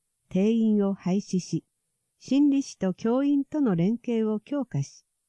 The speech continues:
拡充を図ること。学校一斉休業にあたり、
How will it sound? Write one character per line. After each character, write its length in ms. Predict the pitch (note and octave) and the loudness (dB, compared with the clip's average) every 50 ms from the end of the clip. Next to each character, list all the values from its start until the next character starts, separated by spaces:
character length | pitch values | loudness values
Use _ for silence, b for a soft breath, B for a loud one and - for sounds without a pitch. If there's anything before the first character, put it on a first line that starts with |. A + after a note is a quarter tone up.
| _ _ _ | _ _ _
拡 320 | - D#3+ D3+ - - D4 | -6 -6 -4 -2 -2 -4
充 300 | C#4 - C#4 C4+ C4 B3 | -2 -2 -2 0 0 0
を 120 | B3+ C#4 C#4+ | 0 -2 -4
図 320 | - - C#3+ - - A3 | -4 -6 -8 -4 -4 -4
る 120 | F#3+ C#3+ - | -4 -4 -6
こ 160 | - - - | -8 -10 -10
と。 200 | - - - - _ _ _ _ _ _ _ _ _ _ _ _ _ _ _ _ _ _ _ _ _ _ _ _ _ _ _ _ _ _ _ _ | -10 -12 -12 -12 _ _ _ _ _ _ _ _ _ _ _ _ _ _ _ _ _ _ _ _ _ _ _ _ _ _ _ _ _ _ _ _
学 200 | - F#3+ F#3+ - _ _ | -2 0 0 -2 _ _
校 380 | - C4+ C4 A#3+ A#3+ A3+ - - - | -4 0 0 2 2 0 -2 -2 -2
一 140 | F3 F3 | -2 -2
斉 300 | - - - - D#4+ D#4+ | -2 -4 -4 -2 -2 -2
休 240 | D4+ - - D#4+ D#4+ | -2 0 0 2 4
業 240 | C#4+ A#3+ F#3+ E3+ E3 | 4 4 4 4 4
に 180 | D#3+ D#3 D3+ D3 | 4 4 2 2
あ 80 | C#3+ | 0
た 200 | - - E3+ E3+ | -2 -2 -2 -2
り、 180 | D#3+ D#3 D#3 | 0 -2 -4